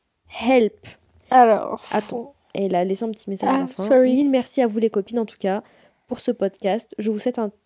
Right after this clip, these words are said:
Speaker 1: euh, je vous souhaite beaucoup de succès, vous le méritez. Merci beaucoup, t'es trop mignonne.
Speaker 2: Merci, c'est avec plaisir qu'on lit ton mail.
Speaker 1: Ouais, et on va essayer de te donner des conseils,
Speaker 2: Ah oui.
Speaker 1: euh, en se basant sur, euh, bah, notre relation à toutes les deux, hein, parce que c'est la seule chose qu'on,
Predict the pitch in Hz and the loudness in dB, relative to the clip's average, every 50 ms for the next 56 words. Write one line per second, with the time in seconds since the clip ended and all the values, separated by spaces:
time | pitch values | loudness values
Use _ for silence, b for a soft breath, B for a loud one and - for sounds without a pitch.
0 | _ _ _ - 208 202 196 190 190 185 208 208 - 262 233 208 202 226 - - | _ _ _ -4 -2 -2 -2 -2 -2 -4 -4 -2 -2 -2 -2 -2 -6 -6 -6 -6
1 | - 247 233 226 - - 226 - - - 214 226 226 - - 208 214 226 220 214 | -4 -4 -4 -4 -6 -8 -12 -14 -6 -4 -4 -4 -4 -6 -10 -8 -4 -4 -2 -2
2 | 214 214 214 208 202 - 190 180 b b b b b b b - 220 240 - - | -2 -4 -4 -6 -6 -8 -12 -14 b b b b b b b -4 -4 -4 -4 -4
3 | 214 226 233 - - - 214 214 - - 254 247 233 233 240 220 208 202 220 - | -4 -6 -4 -4 -2 -4 -4 -4 -2 -2 0 2 2 2 2 0 0 -2 -2 -2
4 | 240 240 233 233 - _ _ - - - - - - - 226 226 220 220 - - | -2 -2 -4 -6 -8 _ _ -16 -12 -10 -10 -10 -2 2 2 2 2 2 -2 -10
5 | - - 254 254 254 240 226 254 247 - - - 247 233 240 240 - - 240 226 | -4 0 2 2 2 2 2 0 -2 -2 -2 -4 -2 -2 -2 -2 -2 -2 -2 0
6 | 226 226 226 226 233 233 240 233 b b b b _ 247 214 208 214 - - 226 | 2 4 4 4 2 2 0 -4 b b b b _ 0 2 2 2 2 2 2
7 | 220 226 220 214 214 202 196 208 208 208 - - 220 214 - 226 220 208 214 202 | 2 2 2 0 0 0 0 0 0 0 -2 -6 -8 -4 -2 0 0 2 0 0
8 | 202 208 - 208 208 - - 226 220 220 220 208 208 208 190 190 190 190 185 208 | -2 -2 -4 -4 -8 -6 -4 -2 -2 0 0 0 0 0 -2 -2 -4 -6 -8 -8
9 | - - 214 202 - 220 214 220 214 214 208 220 233 233 - - - - 214 196 | -6 -6 -8 -4 -2 -4 -2 0 2 2 2 0 -2 -4 -6 -12 -12 -12 -10 -6
10 | 196 190 190 185 185 190 180 185 190 185 185 190 190 202 - 196 190 190 185 - | -4 -4 -2 -2 -2 -4 -4 -4 -4 -4 -4 -4 -6 -6 -6 -6 -6 -6 -6 -8
11 | - 214 202 - - - - 202 190 185 226 226 208 - 190 - - 190 180 - | -10 -10 -10 -10 -12 -10 -8 -6 -4 -2 -2 -2 -2 -4 -8 -10 -10 -12 -10 -8
12 | 190 180 180 180 180 180 180 175 175 180 190 - - 196 180 - - 196 - - | -8 -6 -6 -6 -6 -6 -6 -6 -6 -6 -6 -6 -8 -8 -8 -8 -12 -12 -12 -12
13 | - 202 180 180 180 190 196 - | -12 -10 -10 -10 -10 -10 -12 -12